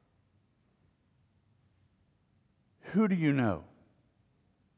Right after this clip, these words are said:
That's not important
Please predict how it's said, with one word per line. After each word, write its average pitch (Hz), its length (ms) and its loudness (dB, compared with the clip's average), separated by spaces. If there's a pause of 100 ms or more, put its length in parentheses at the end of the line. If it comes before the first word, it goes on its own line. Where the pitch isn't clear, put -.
(920)
That's 170 280 2
not 175 360 4
important 135 640 -2